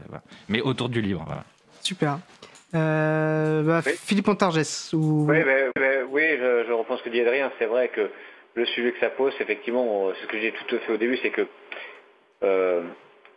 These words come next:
Speaker 3: si on met, si on reprend pas la maîtrise de, des infras, à la fois nous en termes de développement,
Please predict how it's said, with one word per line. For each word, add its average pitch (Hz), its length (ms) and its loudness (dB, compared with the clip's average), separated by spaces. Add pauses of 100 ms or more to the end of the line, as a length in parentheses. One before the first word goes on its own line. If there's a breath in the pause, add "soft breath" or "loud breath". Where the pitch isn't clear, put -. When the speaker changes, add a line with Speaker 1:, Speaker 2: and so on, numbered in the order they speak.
(160)
Speaker 3:
si 147 60 2
on 147 80 4
met, 143 240 2
si 143 60 0
on 120 100 4
reprend 143 240 2
pas 151 160 4
la 131 80 2
maîtrise 139 420 -2
de, 101 720 -2
des 107 140 -4
infras, 123 320 0
à 110 80 4
la 117 100 2
fois 127 300 0
nous 131 240 -2
en 110 80 -2
termes 113 220 -4
de 107 80 -2
développement, 113 580 0